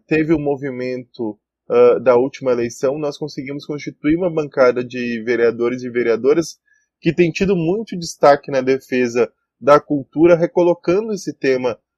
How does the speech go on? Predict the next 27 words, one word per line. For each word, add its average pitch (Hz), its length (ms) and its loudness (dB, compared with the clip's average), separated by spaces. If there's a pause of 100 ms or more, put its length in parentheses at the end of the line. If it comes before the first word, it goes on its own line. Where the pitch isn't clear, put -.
(120)
na 135 160 2
agenda. 123 560 -2
E 135 120 -4
eu 151 120 2
acho 156 240 0
que 165 100 -6
isso 170 220 -10
nos 156 120 -12
permite 156 440 -6
colo-, 156 280 0
chegar 131 480 2 (380)
nesse 139 240 -6
próximo 139 560 0
ano 151 420 -2 (520)
pra 180 180 6
construir 185 500 -4
um 151 100 -8
projeto, 123 840 2 (680)
pra 143 220 8
eleger 156 440 0
uma 190 180 -4
bancada 127 680 -2 (320)
maior 139 560 0
de 190 100 -8
defensores 131 580 -8
da 120 100 -6
cultura, 147 600 -6